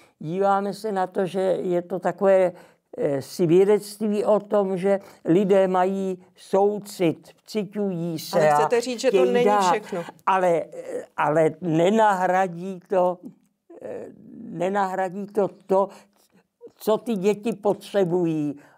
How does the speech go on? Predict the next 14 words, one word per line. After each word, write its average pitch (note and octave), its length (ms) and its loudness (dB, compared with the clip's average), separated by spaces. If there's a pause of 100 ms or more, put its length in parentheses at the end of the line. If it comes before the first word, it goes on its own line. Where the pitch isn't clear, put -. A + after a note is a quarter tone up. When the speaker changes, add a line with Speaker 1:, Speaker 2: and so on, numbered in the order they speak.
Speaker 1:
Oni E3+ 280 -6
by F3 280 2 (260)
deset F3+ 540 -2
autíček F3 760 -2 (360)
vyměnili E3 760 -6
za D3 140 0
jednu D3+ 460 -2
osobu, D3+ 520 -8
která D3+ 440 -2
by D#3 140 -8
byla D3 420 0 (240)
samozřejmě D3 1120 -4 (140)
pro D#3+ 300 0
ně. D3 280 -2